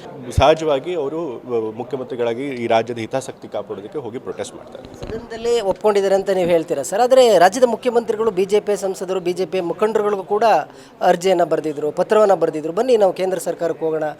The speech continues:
Speaker 2: ರಾಜ್ಯಕ್ಕೆ ಆಗಿರೋ ಅನ್ಯಾಯವನ್ನು ಖಂಡಿಸೋಣ" ಅಂತ. ಈ ವಿಚಾರದಲ್ಲಿ ಒಬ್ಬರೇ ಒಬ್ರು ಬಿ ಜೆ ಪಿ ನಾಯಕರುಗಳು, ಸಂಸದರು, ಆ, ಈ ಒಂದು ಹೋರಾಟಕ್ಕೆ ಕೈಗೂಡಿಸ್ತಾ ಇಲ್ವಲ್ಲ, ಯಾಕೆ ಅಂತ ಹೇಳಿ?
Speaker 1: ಇದು ಬರೀ ನಮ್ಮ ಪಕ್ಷದ ಹೋರಾಟ ಅಲ್ಲ, ಯಾಕೆಂದ್ರೆ ಇದು ಕರ್ನಾಟಕಕ್ಕೋಸ್ಕರ ಮಾಡ್ತಿರುವಂಥ ಹೋರಾಟ. ಈ ಹೋರಾಟದಲ್ಲಿ ಏನಾದರೂ ಜಯ ಸಿಕ್ಕಿದ್ರೆ ಅದಕ್ಕೆ ಲಾಭ ಆಗೋದು ಕರ್ನಾಟಕದ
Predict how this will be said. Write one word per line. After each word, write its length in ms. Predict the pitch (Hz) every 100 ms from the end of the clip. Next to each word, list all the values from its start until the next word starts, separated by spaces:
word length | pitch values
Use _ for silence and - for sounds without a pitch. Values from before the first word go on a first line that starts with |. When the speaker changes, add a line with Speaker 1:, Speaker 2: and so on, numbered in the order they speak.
| - - -
Speaker 2:
ರಾಜ್ಯಕ್ಕೆ 380 | 156 180 190 208
ಆಗಿರೋ 200 | 202 185
ಅನ್ಯಾಯವನ್ನು 340 | 175 185 175 170
ಖಂಡಿಸೋಣ" 480 | 208 233 233 196
ಅಂತ. 120 | 170 196
ಈ 100 | 311
ವಿಚಾರದಲ್ಲಿ 380 | 302 302 311
ಒಬ್ಬರೇ 340 | 254 185 185 320
ಒಬ್ರು 220 | 294 -
ಬಿ 140 | 202
ಜೆ 140 | 226 254
ಪಿ 140 | 254
ನಾಯಕರುಗಳು, 500 | 240 233 233 226 233
ಸಂಸದರು, 540 | 233 220 220 208 214 214 - - - -
ಆ, 220 | 196 190
ಈ 200 | 185 254
ಒಂದು 240 | 294 277 262
ಹೋರಾಟಕ್ಕೆ 460 | 208 226 214 -
ಕೈಗೂಡಿಸ್ತಾ 540 | 208 190 220 202 175 170
ಇಲ್ವಲ್ಲ, 220 | 151 147
ಯಾಕೆ 320 | 135 131 131
ಅಂತ 120 | 110
ಹೇಳಿ? 180 | 101 - - - 110
Speaker 1:
ಇದು 360 | 110 113 110
ಬರೀ 240 | 101 123 131
ನಮ್ಮ 180 | 113 104
ಪಕ್ಷದ 340 | - - 117
ಹೋರಾಟ 340 | 98 98 90
ಅಲ್ಲ, 140 | 82 78 107
ಯಾಕೆಂದ್ರೆ 360 | 110 120 117
ಇದು 360 | 117 120 - -
ಕರ್ನಾಟಕಕ್ಕೋಸ್ಕರ 640 | 202 123 131 - 135 -
ಮಾಡ್ತಿರುವಂಥ 420 | 127 107 107 110 101
ಹೋರಾಟ. 360 | 98 92 - - - - - 90 -
ಈ 60 | 120
ಹೋರಾಟದಲ್ಲಿ 680 | 123 135 151 143 135 131 131
ಏನಾದರೂ 460 | 123 120 127 123 - -
ಜಯ 240 | 113 117 135
ಸಿಕ್ಕಿದ್ರೆ 400 | 135 - 127 131
ಅದಕ್ಕೆ 360 | 113 101 117
ಲಾಭ 280 | 110 101 120
ಆಗೋದು 280 | 120 110 123
ಕರ್ನಾಟಕದ 440 | 123 110 110 -